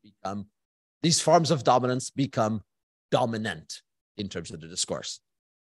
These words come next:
I end again as an economist, glass half full, in that I think there's good arguments that the E C B has not succumbed to any of these dominants.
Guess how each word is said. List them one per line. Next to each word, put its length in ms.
I 140
end 320
again 340
as 100
an 80
economist, 600
glass 320
half 180
full, 340
in 100
that 120
I 80
think 160
there's 160
good 140
arguments 420
that 160
the 60
E 40
C 140
B 300
has 160
not 240
succumbed 500
to 120
any 120
of 60
these 120
dominants. 560